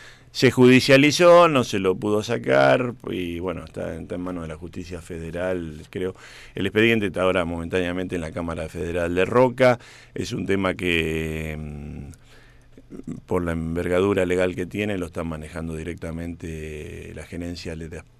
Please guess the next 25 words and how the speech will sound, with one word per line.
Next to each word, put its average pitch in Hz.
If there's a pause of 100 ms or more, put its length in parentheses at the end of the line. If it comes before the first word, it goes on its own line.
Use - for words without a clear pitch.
de 82
Asuntos 87
Legales 82
de 78
Vialidad 82
en 80
Buenos 73
Aires. - (720)
Así -
que, 80
bueno, 76 (400)
eso. 123 (600)
Pero 170
independientemente 175
de, 127
de, 107
de, 98
de 95
este 113
señor, 123
eh, 90
que 92
está 90
ahí, 131
eh, 87